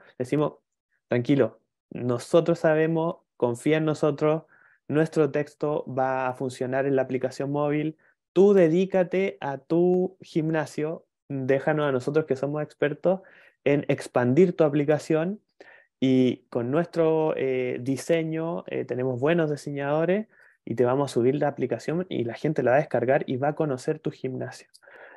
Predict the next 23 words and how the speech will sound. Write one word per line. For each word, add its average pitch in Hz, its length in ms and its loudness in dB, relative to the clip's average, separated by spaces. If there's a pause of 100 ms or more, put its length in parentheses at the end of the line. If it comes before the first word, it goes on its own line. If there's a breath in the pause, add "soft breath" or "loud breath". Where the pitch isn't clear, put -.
Entonces, 139 520 4
cuando 143 600 6
ya 139 200 6
tienen 175 280 2
esa 180 240 2
confianza, 156 680 -2
por 117 120 -4
lo 117 100 -4
menos 139 220 -4
en 131 120 -6
Chile, 143 540 0
ya 127 300 -2
confían 131 400 -4
muchos 156 340 -2
gimnasios 135 460 -6
en 143 60 -4
nosotros, 139 520 0 (480 soft breath)
ya 135 220 4
es 151 60 0
más 151 220 0
fácil 160 480 -2
expandirse. 131 960 -2 (520 soft breath)
Eh, 117 600 6